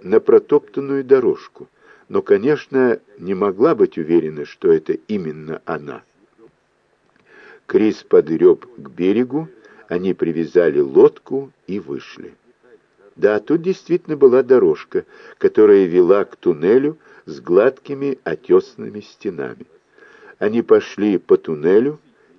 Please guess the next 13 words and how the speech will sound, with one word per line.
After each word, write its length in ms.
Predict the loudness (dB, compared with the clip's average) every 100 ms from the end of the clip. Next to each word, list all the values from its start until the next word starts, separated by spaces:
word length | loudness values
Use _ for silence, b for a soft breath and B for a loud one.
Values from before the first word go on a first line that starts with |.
| -2
Кейт 400 | 0 0 -4 -20 -4
держала 540 | -2 -2 -2 0 -2
факел 580 | -4 -2 -2 -2 -4 -4
в 180 | -8 -2
вытянутой 600 | -2 -2 -8 -10 -8 -8
руке. 460 | -8 -10 -10 -10 -12 b b b b b b -8
И 100 | -8
вдруг 480 | -2 0 0 -2 _ _ _ _
затаила 580 | -2 0 2 0 0 -4
дыхание. 680 | -6 -8 -10 -12 -16 -20 _ _ _ _ _ _ _
«Крис, 500 | -6 -6 -6 -12 -20 -20 _ _ _ _ -20
здесь 460 | -20 -8 -2 -2 -4
ступенька». 920 | -14 -12 -10 -8 -8 -10 -20 -20